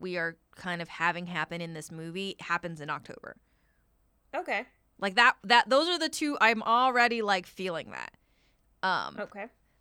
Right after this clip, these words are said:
Speaker 1: and I think lemon in this particular scenario, I think we need to give a new meaning to.
Speaker 2: Okay. So the meanings of lemon are, uh, a dud, like a
Speaker 1: Mm-hmm.
Speaker 2: car's a lemon,
Speaker 1: Mm-hmm.
Speaker 2: or, um,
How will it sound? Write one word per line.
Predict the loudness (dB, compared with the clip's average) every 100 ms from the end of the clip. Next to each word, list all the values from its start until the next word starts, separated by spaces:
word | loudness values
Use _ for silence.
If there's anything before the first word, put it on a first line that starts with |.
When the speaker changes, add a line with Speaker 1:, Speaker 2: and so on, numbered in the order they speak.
| -4
Speaker 1:
and | 2 2
I | 2
think | 0 -4 -4
lemon | -10 0 4 4 2 -6 -4
in | -4 -2
this | -2 -4 -6
particular | -10 -8 -6 -6 -6 -4 -4 -4
scenario, | -6 -8 -4 -2 -2 -4 -4
I | -4
think | -6 -12 -8
we | -6
need | -6
to |
give | -6 -6
a | -8
new | -8 -12
meaning | -12 -14 -14 -14 -16
to. | -12 -12 -12 _ _ _ _ _ _ _ _ _ _ _ -8
Speaker 2:
Okay. | -6 -6 -8 -8 -8 -8 -12 _ _
So | -10 -2 0 0
the | -2
meanings | -2 -2 -4 -6
of | -4
lemon | -2 -2 -4 -4 0
are, | 2 4 4 0 -6 _ _ _ _ -2
uh, | 2 2 2 -2 -4
a | -4
dud, | -2 0 0 0 -2 -6
like | -2 0 0
a | -2
Speaker 1:
Mm-hmm. | -2
Speaker 2:
car's | 0 2 0
a | -4
lemon, | -6 -6 -10 -10 -4
Speaker 1:
Mm-hmm. | -4 -4 -2
Speaker 2:
or, | 0 2 4 2 2 0 -4 -6
um, | -4 -2 -4 -8 -10 -12